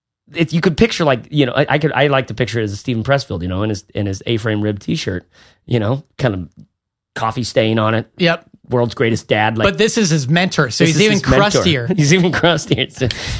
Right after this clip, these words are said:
Speaker 1: it's super, he doesn't even say, like, "Don't work too hard." He just says, "Don't work." <laughs>
Speaker 2: Drink some scotch.
Speaker 1: <laughs> But, but I, I, you get that, right?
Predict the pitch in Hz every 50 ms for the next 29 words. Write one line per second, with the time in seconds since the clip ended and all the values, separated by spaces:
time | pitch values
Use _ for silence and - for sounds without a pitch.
0 | - 123 156 156 - - 220 214 196 170 175 170 196 202 196 196 185 165 156 -
1 | - 160 156 147 120 104 - 131 131 127 113 123 120 110 - - 120 104 107 101
2 | 107 110 104 - - - 131 113 98 - - 113 107 101 98 98 87 78 - -
3 | - - - - - 156 - - - - 156 - - - - - - - - -
4 | - - - - - - - - - - 156 139 165 175 180 185 - - 160 147
5 | - - 160 156 156 - - - 170 - - 170 - - - - - - - -
6 | - - - - - - - 196 214 214 214 - 175 214 214 208 202 - - 190
7 | 202 196 - - _ _ _ _ _ _ _ _ _ _ _ _ _ - 208 226
8 | - - 302 330 330 - - 110 - - - 143 196 262 285 -